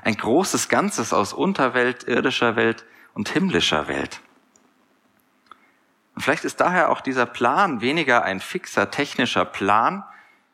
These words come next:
sondern ein Abbild vom Leben. Ein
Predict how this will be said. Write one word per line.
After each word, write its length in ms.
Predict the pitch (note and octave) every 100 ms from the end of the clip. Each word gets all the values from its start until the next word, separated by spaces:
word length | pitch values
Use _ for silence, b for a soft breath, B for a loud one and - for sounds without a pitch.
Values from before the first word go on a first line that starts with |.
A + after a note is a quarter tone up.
| B _ _ _
sondern 480 | - A2+ A2+ A#2 - _
ein 160 | - G#2
Abbild 420 | G2+ - A2 -
vom 240 | - A#2
Leben. 440 | C3+ D3+ G2+ - - _ _ _ _ _ b b _ _ _ _ _ _ _ _ -
Ein 260 | G2+ F#2+